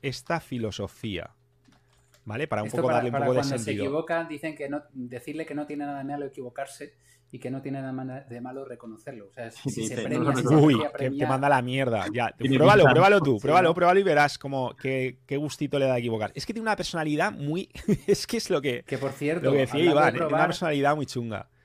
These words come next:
Speaker 1: Vale,
Speaker 2: preguntaban
Speaker 1: lanzamos
Speaker 2: por ahí
Speaker 1: esto.
Speaker 2: si era de pago y tal, y, y no, o sea, estas cosas están gratuitas. Lo que pasa es que Bing en concreto ahora está mandando a la gente a, a lista de espera.
Speaker 3: Lista de
Speaker 2: Pero, por
Speaker 3: espera.
Speaker 2: ejemplo,
Speaker 3: Mm.
Speaker 2: chat G P T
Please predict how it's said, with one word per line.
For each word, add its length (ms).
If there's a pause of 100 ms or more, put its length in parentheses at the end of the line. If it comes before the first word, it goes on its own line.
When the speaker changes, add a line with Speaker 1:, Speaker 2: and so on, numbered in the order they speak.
(160)
Speaker 1:
Vale, 200
Speaker 2:
preguntaban 280
Speaker 1:
lanzamos 220
Speaker 2:
por 100
ahí 80
Speaker 1:
esto. 160
Speaker 2:
si 60
era 160
de 100
pago 380
y 60
tal, 340
y, 260
y 80
no, 280
o 40
sea, 180
estas 400
cosas 300
están 320
gratuitas. 440
Lo 100
que 60
pasa 160
es 40
que 100
Bing 220
en 80
concreto 400
ahora 180
está 180
mandando 320
a 40
la 80
gente 340
a, 280
a 160
lista 220
de 60
espera. 260
Speaker 3:
Lista 180
de 60
Speaker 2:
Pero, 80
por 80
Speaker 3:
espera. 200
Speaker 2:
ejemplo, 180
Speaker 3:
Mm. 40
Speaker 2:
chat 200
G 140
P 120
T 300